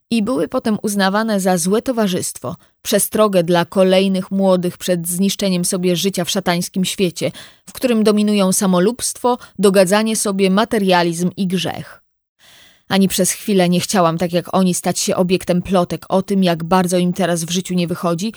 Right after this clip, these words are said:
bo odeszli od prawdy. Kiedy po pracy mama w biegu szykowała się na głoszenie,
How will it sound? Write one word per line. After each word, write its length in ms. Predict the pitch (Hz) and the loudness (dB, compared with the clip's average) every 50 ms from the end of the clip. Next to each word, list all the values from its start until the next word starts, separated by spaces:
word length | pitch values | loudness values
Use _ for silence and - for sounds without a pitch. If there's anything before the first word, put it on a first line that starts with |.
| - - - _ - | -12 -20 -18 _ 0
bo 200 | 185 214 202 - | 2 2 2 4
odeszli 520 | - 208 196 185 190 180 - - 185 170 | 4 2 4 4 2 0 0 -2 -6 -6
od 140 | 175 - - | -6 -8 -8
prawdy. 520 | - 180 165 147 - - - 73 - - - _ _ _ _ _ _ _ _ _ _ - - - _ _ _ _ - | -10 -10 -10 -10 -10 -12 -12 -14 -14 -14 -16 _ _ _ _ _ _ _ _ _ _ -20 -20 -20 _ _ _ _ -8
Kiedy 220 | - 285 349 339 | -4 -2 0 0
po 120 | - 262 | 0 0
pracy 380 | 214 240 254 285 285 - - 220 | 0 2 0 0 0 0 -2 0
mama 340 | 208 208 226 254 247 214 190 | 0 0 0 0 0 0 0
w 60 | 180 | -2
biegu 360 | 185 190 220 240 220 220 226 | -2 -2 -2 -2 -2 -4 -6
szykowała 520 | - - 202 - 190 180 202 214 226 214 185 | -4 -6 -4 -2 -2 0 2 2 2 0 0
się 120 | - 190 | -2 -2
na 120 | 185 175 | -2 -2
głoszenie, 600 | 170 175 175 180 - - 226 226 214 185 175 202 | 0 0 -2 0 0 -2 -2 0 0 0 0 -2